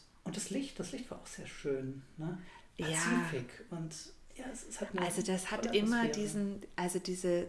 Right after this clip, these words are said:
Speaker 2: dieses Licht,
Speaker 1: Hm.
Speaker 2: da, das ist immer wie, wie so ein bisschen durch einen Filter gucken, weil
Speaker 1: Ja.
Speaker 2: da so eine hohe Luftfeuchtigkeit ist.
Speaker 1: Ja, wir, wir haben dann geguckt, ob, ob, ähm, Instagram einen Filter hat, der Lima heißt. Wir dachten, es sei so, aber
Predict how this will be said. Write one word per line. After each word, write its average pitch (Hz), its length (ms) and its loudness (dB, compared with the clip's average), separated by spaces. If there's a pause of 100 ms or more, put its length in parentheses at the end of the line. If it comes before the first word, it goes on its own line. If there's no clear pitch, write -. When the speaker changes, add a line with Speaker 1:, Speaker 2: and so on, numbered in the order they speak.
Speaker 2:
dieses 170 400 -2
Licht, 220 460 2 (120)
Speaker 1:
Hm. 170 260 -2 (200)
Speaker 2:
da, 185 120 -2 (160)
das - 260 -4
ist - 220 -4
immer 226 360 2
wie, 208 380 2
wie 190 120 -2
so 185 100 -2
ein 175 120 0
bisschen 202 420 -2 (160)
durch 175 200 -2
einen 180 60 -2
Filter 220 460 0
gucken, - 560 -8
weil 180 100 0
Speaker 1:
Ja. 175 280 2
Speaker 2:
da 175 100 -2
so 175 120 -4
eine 175 180 -2
hohe 214 160 4
Luftfeuchtigkeit 190 1040 -2
ist. - 380 -8 (120)
Speaker 1:
Ja, 180 80 0
wir, 170 100 -2 (100)
wir 170 80 -2
haben 214 100 6
dann 220 100 6
geguckt, - 480 -2
ob, 180 220 -6 (1000)
ob, - 100 -14 (200)
ähm, 156 300 0
Instagram 180 760 2
einen 147 140 -4
Filter 170 240 -4
hat, 160 140 0
der 143 80 2
Lima 165 400 -2
heißt. 165 240 -6
Wir - 60 -6
dachten, 156 300 -4
es 160 140 -8
sei 156 180 -2
so, 156 180 -4
aber 143 200 -6